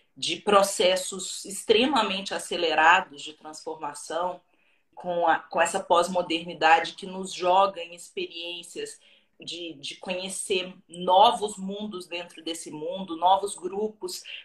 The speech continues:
que a gente nunca tinha acessado. As pessoas que se abrem pra essas experiências, elas às vezes se veem se transformando em uma ver-, velocidade vertiginosa, que às vezes o parceiro ou a parceira não consegue acompanhar.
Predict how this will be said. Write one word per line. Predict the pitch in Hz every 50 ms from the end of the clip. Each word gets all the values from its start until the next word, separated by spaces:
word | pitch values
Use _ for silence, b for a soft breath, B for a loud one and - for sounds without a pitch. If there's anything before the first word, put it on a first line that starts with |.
| B B -
que | - 226
a | 196
gente | 196 196 196 196 - - 190
nunca | 185 185 185 180
tinha | 185 - 185 175
acessado. | - - 180 165 - - - 170 175 185 202 202 - 156 151
As | - -
pessoas | - - 208 208 - - 220 220 233 240 233 - -
que | - - 226
se | - - - 180
abrem | 175 190 220 262 - - 180 175 165 -
pra | - 165 160
essas | 160 156 - 151 151 147
experiências, | 147 - - - 143 131 143 147 156 175 208 214 - 175 156 165
elas | 165 170 185 190 190
às | 190 190 180
vezes | - 185 196 196 196
se | - - 226 190
veem | - 190 196 208 233 247 254 B B B B B B B
se | - - 240 240
transformando | - 226 226 233 226 - 233 220 214 208 214 214 226 226 240
em | 240
uma | 233 233 233 233 233
ver-, | 220 226 226 - _ _ -
velocidade | 156 208 214 214 220 214 - - 208 - 208 214 214 202
vertiginosa, | 196 220 226 220 - - 220 202 226 247 247 226 202 196 208 208 208 202 196 170 -
que | - 190
às | 180 -
vezes | 180 180 180 190
o | 190
parceiro | - 185 180 - - 190 175 175
ou | 175 175
a |
parceira | - 175 175 - - 170 165 170 170
não | 170 165 _
consegue | - 170 170 - 165 156 160
acompanhar. | 156 - 156 156 - 175 180 180 165 151 147 147 -